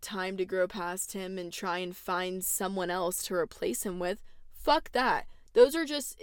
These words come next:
you can have so many perspectives on the situation, and you gotta find the one that's gonna make you happy. And the one that made me happy was, lesson learned, wish him the best. This is now making me realize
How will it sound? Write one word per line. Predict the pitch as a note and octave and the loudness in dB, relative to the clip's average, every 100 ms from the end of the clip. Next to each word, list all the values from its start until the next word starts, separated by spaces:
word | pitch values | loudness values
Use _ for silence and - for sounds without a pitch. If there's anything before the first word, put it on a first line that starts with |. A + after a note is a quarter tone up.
| - | -8
you | A#3 B3 | -6 -4
can | C#4 | -2
have | C#4+ | -2
so | B3+ C4 | 0 -2
many | C4+ C#4+ | 0 -4
perspectives | C4 B3 - A#3+ - G#3 F#3 | -6 -6 -2 -2 2 0 0
on | F#3+ F#3+ | -2 -2
the | F#3 F#3+ F3+ | -4 -8 -4
situation, | - G#3+ G3+ F3+ F#3+ A3+ A#3+ | -2 0 2 2 2 -2 -2
and | G#3 | -2
you | |
gotta | G3+ A3+ B3 | 0 0 0
find | C4 A#3+ | -2 -2
the | |
one | A3 | -2
that's | G#3 - | -4 -4
gonna | G#3 | -4
make | G3+ G3 | -4 -4
you | G#3 | -6
happy. | G3+ G#3 F3 - - - | -4 -4 -6 -8 -10 -4
And | G#3 | 0
the | |
one | A3 B3+ | 2 2
that | A#3+ | 0
made | A#3+ | 0
me | G#3+ A3+ | 0 -2
happy | A#3 B3+ C4 | -2 -4 -4
was, | G#3+ G3+ F#3+ F#3 - - _ _ - | 0 2 2 -2 -10 -20 _ _ 0
lesson | A#3 C4 - E4+ | 2 4 2 0
learned, | F#3+ D#3 D#3+ A3 - - - | 0 -2 -4 -6 -12 -20 -16
wish | F#3+ G#3+ B3+ | -2 0 0
him | E4 D#4 | -2 -2
the | A3+ | 0
best. | G#3 G3+ - - - - - - | 2 2 0 -6 -12 -20 -20 -6
This | A3+ D4 | 0 4
is | F#4+ | 4
now | C#4 B3 | 4 2
making | A3 A3 A3+ | 2 2 0
me | A#3 | -2
realize | G3+ D#3 D#3 E3+ A#3 B3 | 0 2 2 0 0 -4